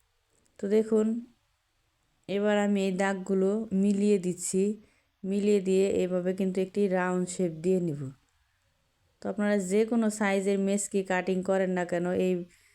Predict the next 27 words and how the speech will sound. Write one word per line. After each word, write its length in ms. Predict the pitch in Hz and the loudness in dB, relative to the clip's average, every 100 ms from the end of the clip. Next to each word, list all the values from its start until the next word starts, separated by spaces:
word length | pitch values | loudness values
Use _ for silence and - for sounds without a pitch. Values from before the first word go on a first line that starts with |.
| _ _ - _ - | _ _ -20 _ -8
ভিডিওটি 460 | 170 196 208 202 196 180 | -4 0 2 2 2 2
অবশ্যই 500 | 175 175 185 - 202 | 2 0 -2 0 0
যদি 220 | 190 190 190 | 0 -2 -2
শুরু 240 | 208 202 | 0 0
থেকে 260 | 202 185 180 | 0 -2 -2
শেষ 240 | 180 185 185 | 0 -2 -2
পর্যন্ত 400 | - 175 180 175 180 | -6 -2 -2 -2 0
দেখেন, 400 | 180 180 180 180 214 - _ _ _ _ _ - | 0 0 -2 -4 -4 -10 _ _ _ _ _ -10
তো 40 | 180 | -4
কিন্তু 260 | 190 180 | -4 -2
খুব 220 | 185 185 175 | -4 -6 -6
সহজে 480 | - 196 196 180 185 | -2 0 2 0 -2
কিন্তু 280 | 190 180 190 214 190 | -2 -4 -2 -2 0
মেসকিটি 560 | 185 180 - 175 180 185 | -2 -4 -4 -4 -4 -2
কাটিং 340 | 185 175 165 | -4 -2 -4
করতে 280 | 156 165 160 | -4 -4 -4
পারবেন। 360 | 147 139 143 139 147 _ _ _ _ _ _ _ _ | -6 -4 -6 -10 -14 _ _ _ _ _ _ _ _
তো 80 | 185 | -2
দেখুন, 320 | 214 214 214 202 | -2 0 0 0
আমি 240 | 190 202 196 | 0 0 0
যে 100 | 208 | 0
এখানে 280 | 214 214 208 | 2 2 2
গলার 420 | 185 185 196 196 190 | 2 2 2 2 2
লম্বাটি 500 | 190 208 202 196 208 | 2 2 2 2 2
নিব 220 | 202 202 190 190 | 2 2 2 2
হচ্ছে 340 | 190 185 - 190 | 0 -2 -2 -2
কিন্তু 360 | 185 185 185 | 0 -2 -2